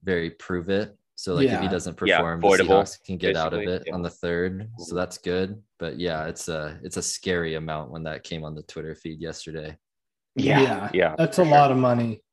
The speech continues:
Speaker 2: And I think, like, my takeaway from these signings is, like, unfortunately, just,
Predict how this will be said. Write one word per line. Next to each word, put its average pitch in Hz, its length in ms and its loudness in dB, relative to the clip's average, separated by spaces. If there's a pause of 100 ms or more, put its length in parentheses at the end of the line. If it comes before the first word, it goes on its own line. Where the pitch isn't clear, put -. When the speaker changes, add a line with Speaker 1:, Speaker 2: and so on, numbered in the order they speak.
(180)
Speaker 2:
And 147 400 0
I 170 100 4
think, 160 200 4
like, 135 220 -2
my 151 180 0
takeaway 147 500 -6
from 135 200 -6
these 127 200 -6
signings 123 680 -6 (1000)
is, 151 140 -2
like, 131 260 -2
unfortunately, 143 920 -2
just, 123 400 -4